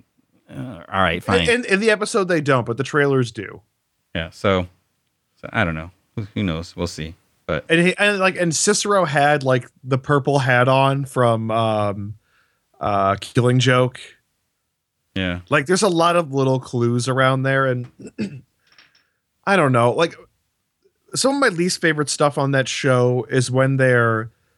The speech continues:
Speaker 2: flat out hitting it over the head that, like, these are from the comic. Like, when the Graysons came back to tell Gordon they're getting married, when, uh, uh, Dick Grayson's parents.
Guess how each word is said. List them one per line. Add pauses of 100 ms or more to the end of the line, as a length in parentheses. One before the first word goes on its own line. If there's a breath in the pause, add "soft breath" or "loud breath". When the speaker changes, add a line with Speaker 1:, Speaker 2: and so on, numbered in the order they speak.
Speaker 2:
flat
out
hitting
it
over
the
head
that,
like,
these
are
from
the
comic.
Like,
when
the
Graysons
came
back
to
tell
Gordon
they're
getting (320)
married, (400)
when,
uh, (100)
uh,
Dick
Grayson's
parents.